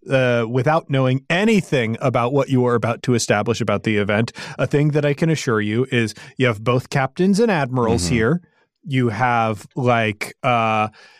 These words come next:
Speaker 1: you know, presidents and executives and vice presidents that are probably here as well, um, running the operations on the ground.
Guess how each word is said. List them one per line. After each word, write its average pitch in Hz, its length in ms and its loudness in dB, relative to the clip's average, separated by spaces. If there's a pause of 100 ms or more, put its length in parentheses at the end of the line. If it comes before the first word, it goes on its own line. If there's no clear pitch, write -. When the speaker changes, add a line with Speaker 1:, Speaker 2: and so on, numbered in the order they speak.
(140)
Speaker 1:
you 143 160 2
know, 120 220 2
presidents 147 920 0
and 139 140 2
executives 127 960 0
and 120 140 0
vice 117 280 0
presidents 113 680 0
that 113 180 0
are 110 100 0
probably 110 540 -2
here 107 320 0
as 123 180 -2
well, 107 540 -2
um, 104 440 -2
running 113 520 0
the 107 340 0
operations 110 580 0
on 127 100 0
the 143 80 2
ground. 110 480 -2